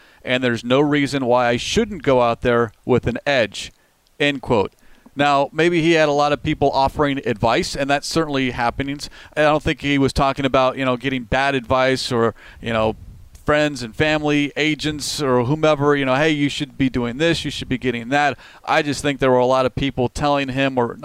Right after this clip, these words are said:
helping him out, propping him up and say, "This is what we expect, this is what you can do," and he just had to kind of figure out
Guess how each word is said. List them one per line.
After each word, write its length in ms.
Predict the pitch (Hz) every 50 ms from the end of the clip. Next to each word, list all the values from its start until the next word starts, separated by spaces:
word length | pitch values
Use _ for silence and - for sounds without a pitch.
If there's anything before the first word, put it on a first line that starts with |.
| - - -
helping 520 | - 98 120 123 147 185 196 - 175 165 147
him 140 | 139 139
out, 240 | 139 139 135 - -
propping 400 | - - 170 180 175 - 165 151
him 120 | 143 135 135
up 240 | 135 135 - -
and 100 | 131 120
say, 160 | - - 127 131
"This 240 | 127 143 151 -
is 120 | 160 143 127
what 160 | 139 135 120
we 140 | 131 131 117
expect, 500 | 113 - - - - 151 151 151 - - - - -
this 180 | - 147 156 -
is 140 | 165 139 123
what 220 | 135 139 135 -
you 140 | 139 135 123
can 420 | - - - 165 185 208 208 175
do," 280 | 143 135 135 127 127 120 - - - - - -
and 220 | - 151 151 151
he 80 | 160 160
just 180 | 143 151 139 -
had 140 | 165 156
to 80 | 147 139
kind 240 | - - 147 147 139
of 80 | 131
figure 340 | - - 151 139 139 139 139
out 240 | 135 135 135 135 -